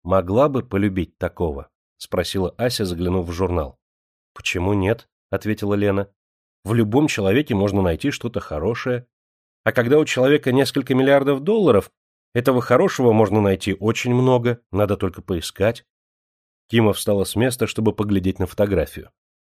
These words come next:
«Попробуй с ним мысленно поговори», сказала она. «Я читала, что человека можно притянуть к себе, глядя на его фотографию и говоря с ней.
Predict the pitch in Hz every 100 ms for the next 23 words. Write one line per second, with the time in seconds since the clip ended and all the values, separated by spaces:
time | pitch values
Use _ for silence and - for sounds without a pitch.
0 | _ _ _ _ - 101 - 156 135 -
1 | 104 98 104 131 - 90 85 87 80 82
2 | 82 107 110 _ - 87 80 76 78 76
3 | 65 _ _ _ _ _ _ _ 95 113
4 | - 123 120 113 104 - 95 113 139 101
5 | 110 104 107 104 101 110 92 - - 95
6 | 135 101 104 101 101 104 101 - 95 117
7 | 151 - 101 - 123 127 139 113 78 85
8 | 78 76